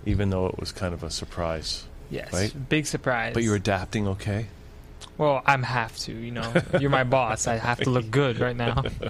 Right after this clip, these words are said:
Speaker 1: Okay, great. Well, we've got, uh, Cap Cowan joining us here, president of the Myasthenia Gravis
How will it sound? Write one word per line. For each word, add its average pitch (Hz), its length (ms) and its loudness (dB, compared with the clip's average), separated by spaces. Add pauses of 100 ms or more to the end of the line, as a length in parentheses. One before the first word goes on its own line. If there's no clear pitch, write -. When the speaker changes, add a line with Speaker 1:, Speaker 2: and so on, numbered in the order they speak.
(880)
Speaker 1:
Okay, 92 100 -4
great. 90 300 -4 (420)
Well, 98 140 4
we've 101 200 2
got, 101 400 4
uh, 92 120 6
Cap - 320 2
Cowan 98 460 2 (120)
joining 95 340 2
us 92 180 -2
here, 98 140 2
president 95 600 2
of 85 260 0
the 85 300 2 (640)
Myasthenia 120 1400 4
Gravis 104 840 4